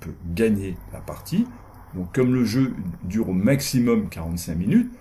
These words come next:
on va calculer U quarante-cinq et on va calculer V quarante-cinq. En calculant U quarante-cinq, on va tomber sur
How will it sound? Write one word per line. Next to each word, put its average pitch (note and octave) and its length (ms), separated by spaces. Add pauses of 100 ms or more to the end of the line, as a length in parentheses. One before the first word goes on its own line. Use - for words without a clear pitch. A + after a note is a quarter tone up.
(220)
on A3+ 80
va A#2 140
calculer G#2+ 640 (320)
U D#3 160
quarante-cinq G3+ 680 (460)
et B2 80
on A#2 60
va F#2 140
calculer G#2+ 580
V B2+ 280
quarante-cinq. C#3 680 (220)
En A#2+ 80
calculant B2 640
U C#3+ 160
quarante-cinq, A2 680
on G2 60
va F#2 140
tomber F#2 280
sur F2 200